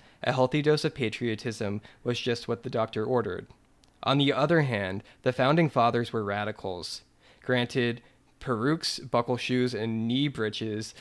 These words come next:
look a little more formal than tie-dye, torn jeans, and sandals, but still, the signers of the Declaration of Independence were revolutionaries. Writing of the play,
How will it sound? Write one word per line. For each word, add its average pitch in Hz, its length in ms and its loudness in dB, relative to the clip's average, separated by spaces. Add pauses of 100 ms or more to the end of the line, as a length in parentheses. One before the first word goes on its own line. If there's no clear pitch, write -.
(120)
look 123 200 -2
a - 20 2
little 120 220 4
more 120 200 2
formal 120 440 2
than 107 160 -2
tie-dye, 113 460 -2
torn 113 420 -4
jeans, 113 320 -4
and 104 120 -8
sandals, 107 600 -4 (240)
but 135 160 0
still, 139 380 2
the 113 80 -4
signers 127 400 0
of 135 100 -2
the 131 60 -6
Declaration 117 640 -2
of 110 80 -4
Independence 110 680 -6
were 113 240 -4
revolutionaries. 104 1040 -6 (680)
Writing 139 320 4
of 170 80 4
the 170 80 2
play, 104 440 -2